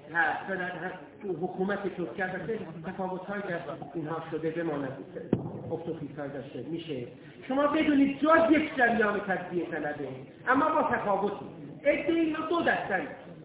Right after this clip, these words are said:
دسته‌ای اول که اکثریتن، واقعاً تو فکرشون بحث تجزیه طلبی نیست. همین مسائل دغدغه‌هایی که دوستان دارن. اما خودشون نمی‌دونن، خودشون نمی‌دونن که اینها متاسفانه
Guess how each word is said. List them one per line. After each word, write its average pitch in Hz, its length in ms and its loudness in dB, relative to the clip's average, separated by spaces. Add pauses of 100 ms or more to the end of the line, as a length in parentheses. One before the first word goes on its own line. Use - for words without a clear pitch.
(120)
دسته‌ای 330 400 4
اول 269 340 2
که 247 140 0
اکثریتن، 226 840 0
واقعاً 254 320 6
تو 277 140 -4
فکرشون 277 420 -4
بحث 254 180 -2 (160)
تجزیه 196 420 -4
طلبی 196 360 -4
نیست. 240 300 -6 (360)
همین 302 260 0 (240)
مسائل 247 420 0
دغدغه‌هایی 214 800 -2
که 240 80 -6
دوستان 180 440 -4
دارن. 170 260 0 (440)
اما 311 480 4 (300)
خودشون 277 380 2
نمی‌دونن، 277 840 8 (640)
خودشون 285 420 6
نمی‌دونن 294 800 8 (260)
که 262 380 4 (220)
اینها 220 320 0
متاسفانه 220 1120 2